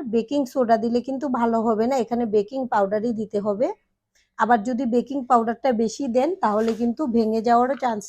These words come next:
থাকে। এখন আমি একসঙ্গে খুব ভালো করে মিশিয়ে নেব। আর আমাদের আজকের রেসিপিটা সম্পূর্ণ দেখার পর যদি আপনাদের ভালো লাগে একটা লাইক অবশ্যই দিয়ে দেবেন। আপনাদের একটা লাইক আমাদেরকে অনেক উৎসাহ দেয় নতুন নতুন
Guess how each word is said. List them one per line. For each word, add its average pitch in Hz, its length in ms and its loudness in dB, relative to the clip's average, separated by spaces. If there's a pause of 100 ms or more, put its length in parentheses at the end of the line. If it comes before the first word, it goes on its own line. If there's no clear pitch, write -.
থাকে। 226 280 -2 (540)
এখন 240 300 0
আমি 240 200 4
একসঙ্গে 233 500 0
খুব 277 220 -8
ভালো 214 260 4
করে 233 220 0
মিশিয়ে 240 360 2
নেব। 233 200 0 (560)
আর 233 120 2
আমাদের 233 360 2
আজকের 240 380 2
রেসিপিটা 240 500 -2
সম্পূর্ণ 247 560 0
দেখার 214 440 2
পর 240 140 2 (120)
যদি 247 300 0
আপনাদের 262 460 0
ভালো 226 300 -2
লাগে 214 340 0
একটা 226 240 -10
লাইক 220 300 0
অবশ্যই 226 460 -4
দিয়ে 262 220 0
দেবেন। 262 300 2
আপনাদের 220 440 -4
একটা 220 240 -6
লাইক 202 240 2
আমাদেরকে 214 460 -2
অনেক 208 320 0
উৎসাহ 240 320 -10 (100)
দেয় 294 180 -6 (440)
নতুন 220 340 -4
নতুন 220 220 -6